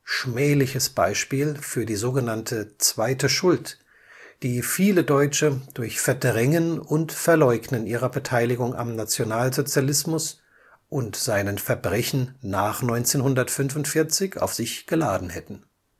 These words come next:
Für Nele Kerkmann und Torben Fischer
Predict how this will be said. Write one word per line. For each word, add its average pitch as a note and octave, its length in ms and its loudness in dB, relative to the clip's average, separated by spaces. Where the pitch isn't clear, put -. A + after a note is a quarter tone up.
Für A#2+ 560 0
Nele A2 380 0
Kerkmann D#3 680 -2
und - 440 -4
Torben A#2 360 2
Fischer D#3+ 560 0